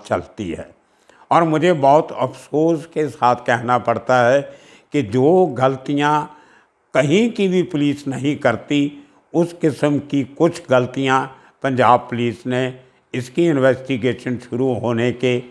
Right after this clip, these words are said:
पहले ही कर दी हैं। एक, मैं कोई इल्ज़ाम नहीं लगा रहा, मैं एक अनगहली की बात कर रहा हूँ,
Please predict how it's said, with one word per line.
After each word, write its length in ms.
पहले 460
ही 380
कर 240
दी 300
हैं। 340
एक, 220
मैं 260
कोई 200
इल्ज़ाम 560
नहीं 300
लगा 260
रहा, 540
मैं 400
एक 420
अनगहली 600
की 180
बात 340
कर 100
रहा 180
हूँ, 240